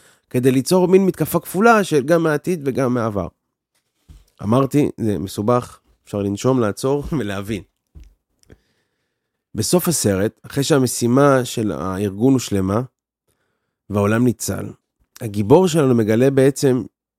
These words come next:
שהוא עצמו היה המקים של הארגון הסודי שבשמו הוא עבד. הוא העתידי בעצם גייס את, את עצמו בעבר, ובדיוק כמו הכינוי שלו, הוא הגיבור של הסיפור כולו,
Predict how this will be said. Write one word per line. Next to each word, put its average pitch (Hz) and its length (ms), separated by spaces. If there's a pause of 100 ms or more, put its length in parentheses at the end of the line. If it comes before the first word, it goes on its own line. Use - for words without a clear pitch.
שהוא 147 320
עצמו 147 560 (640)
היה 113 200
המקים 131 440
של 131 180
הארגון 117 340
הסודי 127 460 (360)
שבשמו 120 460
הוא 123 160
עבד. 95 240 (920)
הוא 180 240
העתידי 160 580 (440)
בעצם 139 360
גייס 143 400
את, 117 200 (140)
את 120 100
עצמו 147 400
בעבר, 104 520 (800)
ובדיוק 117 580
כמו 160 220
הכינוי 156 440
שלו, 113 420 (720)
הוא 147 160
הגיבור 147 480
של 143 140
הסיפור 139 440
כולו, 143 400